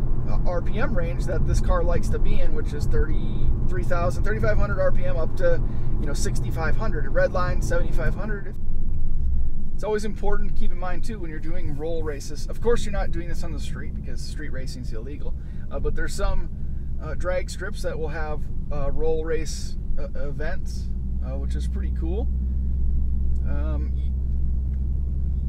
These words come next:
again, you wanna keep, make sure your car is in the proper, you know, power region.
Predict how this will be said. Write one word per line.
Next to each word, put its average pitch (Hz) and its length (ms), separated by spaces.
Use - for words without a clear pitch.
again, - 380
you - 100
wanna - 220
keep, - 260
make - 380
sure 175 160
your 170 160
car 160 320
is 147 200
in 147 200
the 143 60
proper, 151 540
you - 80
know, - 200
power 208 380
region. - 540